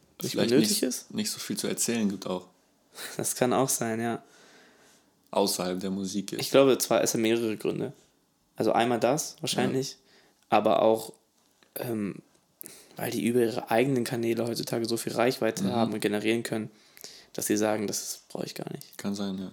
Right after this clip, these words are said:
Speaker 1: Ich muss mich da nicht mit irgendwem hinsetzen, der mir irgendwelche Fragen stellt, die ich vielleicht gar nicht beantworten will oder kann.
Speaker 2: Ja.
Speaker 1: Dann poste ich's halt in meine Story, mach da was,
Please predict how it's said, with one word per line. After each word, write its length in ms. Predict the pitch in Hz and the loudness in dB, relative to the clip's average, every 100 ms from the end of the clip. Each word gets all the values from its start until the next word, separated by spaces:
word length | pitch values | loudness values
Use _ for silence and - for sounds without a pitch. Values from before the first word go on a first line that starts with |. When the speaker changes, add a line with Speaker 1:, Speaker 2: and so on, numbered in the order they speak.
| - _ | -16 _
Speaker 1:
Ich 100 | - | -2
muss 180 | 123 - | 0 2
mich 80 | 110 | 2
da 100 | 107 | 2
nicht 160 | 110 | 0
mit 80 | - | -2
irgendwem 200 | 104 101 | -2 -2
hinsetzen, 560 | 117 117 113 113 - - | -2 0 -2 -2 -8 -6
der 220 | - - 147 - - - _ - - - - _ - | -6 -8 -12 -20 -20 -20 _ -20 -20 -20 -20 _ -6
mir 80 | 107 | -2
irgendwelche 200 | 123 123 | -2 -4
Fragen 360 | - 113 117 | 0 2 2
stellt, 260 | 110 - 110 | 2 0 0
die 40 | 107 | -2
ich 180 | - | -4
vielleicht 320 | - - - - | -8 -8 -6 -4
gar 80 | 123 | -6
nicht 140 | - | -4
beantworten 460 | - 117 117 127 113 | -4 -4 -4 -4 -2
will 120 | 117 | -2
oder 140 | 117 | -2
kann. 300 | 117 - 117 - - | -4 -8 -8 -10 -4
Speaker 2:
Ja. 220 | 98 - - _ _ _ _ _ _ _ _ _ _ _ | -4 -4 -16 _ _ _ _ _ _ _ _ _ _ _
Speaker 1:
Dann 260 | - 113 110 | -6 -2 -2
poste 280 | - 110 107 | 0 0 0
ich's 160 | 110 | -2
halt 120 | 113 117 | -2 -2
in 80 | |
meine 140 | 113 113 | 0 -2
Story, 320 | - 113 117 | 0 2 2
mach 180 | 113 117 | 2 0
da 300 | - 107 110 | 0 2 0
was, 320 | 110 - - | -2 -4 -6